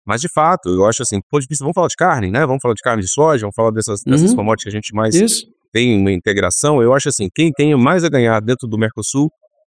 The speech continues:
Speaker 1: é, no primeiro momento, pra faturar essas cotas, vai ser o Uruguai.
Speaker 2: Uruguai.
Speaker 1: O Uruguai, ele tem quarenta milhões de,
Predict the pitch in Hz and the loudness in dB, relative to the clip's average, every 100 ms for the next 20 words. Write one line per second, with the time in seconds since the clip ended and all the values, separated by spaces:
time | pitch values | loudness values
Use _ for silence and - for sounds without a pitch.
0 | _ 101 107 131 151 139 135 127 113 117 | _ 0 2 2 2 4 4 4 4 2
1 | 143 - - 117 - 127 117 131 131 127 | 0 -4 -14 -10 -6 -2 2 2 0 -4
2 | - 127 - 131 127 - 113 101 87 - | 0 -2 -2 -6 -4 -2 -4 -4 -8 -16
3 | _ _ - 165 107 113 113 120 117 - | _ _ 0 2 4 2 2 2 2 0
4 | 110 101 - 95 156 165 127 107 123 117 | -4 -4 -4 -2 0 0 2 4 4 2
5 | 95 92 | 0 -6